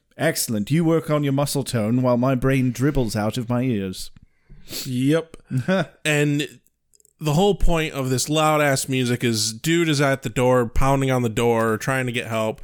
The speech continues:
Speaker 1: Yeah, it was a
Speaker 2: They
Speaker 1: complete
Speaker 2: don't
Speaker 1: red
Speaker 2: hear,
Speaker 1: herring.
Speaker 2: yeah, they don't hear him.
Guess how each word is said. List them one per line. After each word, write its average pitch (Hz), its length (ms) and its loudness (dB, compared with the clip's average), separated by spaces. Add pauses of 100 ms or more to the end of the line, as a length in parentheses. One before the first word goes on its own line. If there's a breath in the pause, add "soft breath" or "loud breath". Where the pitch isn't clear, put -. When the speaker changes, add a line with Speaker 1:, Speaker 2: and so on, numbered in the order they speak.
Speaker 1:
Yeah, 233 200 0
it 226 40 0
was 233 160 -2
a 240 40 -2
Speaker 2:
They 220 40 -4
Speaker 1:
complete 170 280 2
Speaker 2:
don't 156 240 2
Speaker 1:
red 196 160 2
Speaker 2:
hear, 117 120 2
Speaker 1:
herring. 127 380 0
Speaker 2:
yeah, 104 360 -4
they 170 140 0
don't 160 260 -2
hear 123 280 2
him. 117 280 -4